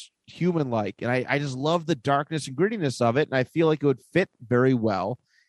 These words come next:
in this day and age. And I'm not sure why they haven't tried to bring that franchise back, uh, in any way. Probably some old wounds who, uh, you know, are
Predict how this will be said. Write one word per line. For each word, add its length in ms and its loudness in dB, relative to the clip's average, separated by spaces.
in 400 2
this 220 0
day 220 0
and 80 -2
age. 260 -6
And 80 -6
I'm 100 -4
not 180 0
sure 180 -4
why 180 0
they 120 0
haven't 280 0
tried 140 0
to 60 -4
bring 260 -4
that 180 -2
franchise 500 -4
back, 460 0
uh, 280 2
in 40 0
any 200 0
way. 260 4
Probably 320 0
some 180 -4
old 280 0
wounds 480 -4
who, 240 0
uh, 280 2
you 160 -4
know, 220 -4
are 220 2